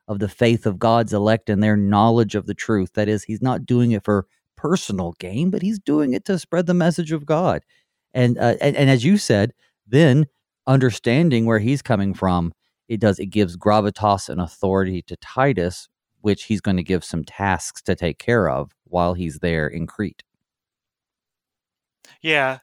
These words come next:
Speaker 2: and, and it may very well be that he had somewhat of a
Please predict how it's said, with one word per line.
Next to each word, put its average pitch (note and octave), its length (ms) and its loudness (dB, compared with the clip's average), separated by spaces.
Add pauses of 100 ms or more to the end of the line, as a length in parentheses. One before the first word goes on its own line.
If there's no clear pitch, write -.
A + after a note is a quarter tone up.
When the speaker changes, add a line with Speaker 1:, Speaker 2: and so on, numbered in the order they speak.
Speaker 2:
and, E3+ 300 -4
and F#3+ 200 -2
it F#3+ 40 -2
may G3+ 260 2
very D#3+ 280 0
well D#3 200 2
be E3 200 -2
that C3+ 180 0
he D3 140 -2
had C#3 340 2
somewhat E3 440 0
of C#3 140 0
a C3 340 0